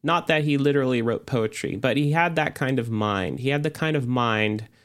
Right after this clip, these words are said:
to, to really, like, dig into the why behind the what, the nuances of philosophy, and, you know, the kind of decision-making he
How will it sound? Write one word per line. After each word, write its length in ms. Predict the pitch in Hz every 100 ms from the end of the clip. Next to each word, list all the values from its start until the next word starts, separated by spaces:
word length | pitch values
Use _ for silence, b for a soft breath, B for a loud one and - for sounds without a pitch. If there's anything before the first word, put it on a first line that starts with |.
| b b
to, 260 | - 113 -
to 380 | - 113 101 -
really, 540 | 143 175 175 170 143 -
like, 220 | 131 127 -
dig 280 | 147 143 139
into 640 | 120 131 127 - 123 117
the 120 | 113 107
why 760 | 107 117 120 123 120 120 123 b b -
behind 500 | 123 113 117 117 113
the 60 |
what, 680 | 107 101 104 104 - - - b b b b
the 120 | 110
nuances 800 | 120 143 139 131 - - 120 120
of 100 | 104
philosophy, 1120 | - 110 117 135 143 - 143 - 127 123 123 B B B -
and, 600 | 107 98 95 95 - - -
you 100 | 120
know, 160 | 95 -
the 340 | 98 - 123
kind 340 | - 151 147
of 120 | 143 131
decision-making 880 | 135 - 143 147 139 135 - 135 131
he 280 | 135 123